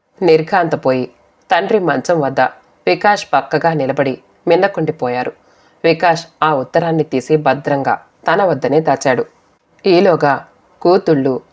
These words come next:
అల్లుళ్ళు వచ్చారు. వికాస్ డాక్టర్లైన తన బావలను పక్కకు తీసుకెళ్లి ఏదో చెప్పాడు. రాఘవరావు తర్వాత వికాస్ ఆ కుటుంబానికి పెద్ద దిక్కు.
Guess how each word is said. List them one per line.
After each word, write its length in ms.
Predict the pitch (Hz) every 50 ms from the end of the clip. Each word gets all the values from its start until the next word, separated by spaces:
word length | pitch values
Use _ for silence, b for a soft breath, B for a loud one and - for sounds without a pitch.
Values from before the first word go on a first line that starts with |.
| _ _ _ -
అల్లుళ్ళు 380 | 151 151 165 175 165 143 131 156
వచ్చారు. 460 | 175 156 143 - - 135 123 123 113 - _ b b b b b _
వికాస్ 440 | - 180 180 180 - 214 208 202 - -
డాక్టర్లైన 640 | 143 139 151 - - 175 160 151 139 135 131 131 123 - - _ _ _ _ _ - 185
తన 100 | 190 185
బావలను 580 | 170 160 147 139 131 143 160 180 156 135 127 120
పక్కకు 440 | - - 147 131 - - 160 - 165
తీసుకెళ్లి 540 | 165 147 131 - - 143 131 127 131 120 - _ _ _ 156
ఏదో 220 | 156 175 190 190
చెప్పాడు. 460 | 170 - - 131 - - 127 120 - - b b b b b b b - 165
రాఘవరావు 500 | 160 156 160 165 - 160 156 151 143 139
తర్వాత 420 | - - 131 127 135 127 127 - 131 120 - b b b b b _ _
వికాస్ 380 | 175 175 165 - 208 202 202 - - -
ఆ 80 | 143
కుటుంబానికి 680 | 139 - - 165 - - 170 156 131 123 123 117 - 180
పెద్ద 320 | 165 160 - 135 120 - 151
దిక్కు. 360 | 139 123 120 - - - -